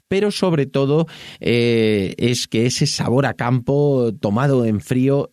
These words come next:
es fantástico. Esta sí que es una infusión que, eh, yo normalmente no suelo mezclar con hielos de otras cosas, simplemente, pues, la tengo fresquita y la voy tomando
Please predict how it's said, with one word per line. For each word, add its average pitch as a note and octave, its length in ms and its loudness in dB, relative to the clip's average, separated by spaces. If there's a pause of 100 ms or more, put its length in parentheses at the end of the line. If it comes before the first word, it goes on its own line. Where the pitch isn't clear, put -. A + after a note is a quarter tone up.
es D#3+ 240 -2 (100)
fantástico. - 720 -2 (320)
Esta D#3 300 0
sí D3 160 0
que C#3+ 80 0
es C3+ 120 0
una C3 120 2
infusión C#3+ 420 0
que, C3 80 0
eh, A#2+ 320 0
yo A#2 280 -2
normalmente A2 640 2
no B2+ 160 2
suelo B2 320 0
mezclar B2 420 0
con A2+ 180 0
hielos B2 300 2
de A2 100 0
otras A2 280 -2
cosas, D#3 400 0 (280)
simplemente, A2+ 580 2
pues, F#2+ 320 -4
la G2 200 -2
tengo A2+ 260 2
fresquita D#3 760 0
y A#2 340 2
la F#2+ 180 0
voy A2+ 140 2
tomando A#2+ 520 2